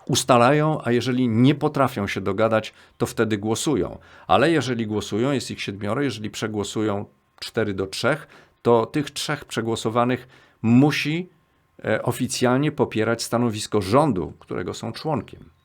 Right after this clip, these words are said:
Czują państwo, widzą państwo tą systemową różnicę, tą systemową jakość, która jest tam wprowadzana właśnie dzięki takiemu systemowi?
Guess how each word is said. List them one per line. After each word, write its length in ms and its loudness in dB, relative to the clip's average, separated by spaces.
Czują 280 -2
państwo, 440 -6
widzą 320 -4
państwo 420 -4
tą 200 -4
systemową 680 0
różnicę, 480 -2
tą 200 -2
systemową 680 0
jakość, 640 2
która 260 -4
jest 200 -2
tam 160 0
wprowadzana 640 0
właśnie 360 -4
dzięki 320 -2
takiemu 360 -6
systemowi? 640 -6